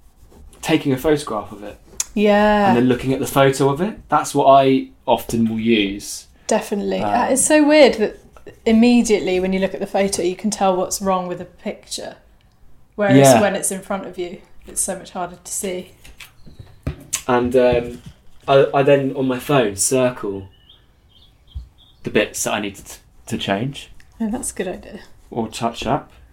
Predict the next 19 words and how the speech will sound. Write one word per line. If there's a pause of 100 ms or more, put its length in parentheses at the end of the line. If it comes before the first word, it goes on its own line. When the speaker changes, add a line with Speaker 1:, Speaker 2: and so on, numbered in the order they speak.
(840)
Speaker 2:
Do
you
Speaker 1:
Um,
Speaker 2:
always
paint
your
birds
freehand,
or
do
you
ever
use,
like,
a
projector
or (220)
trace
or?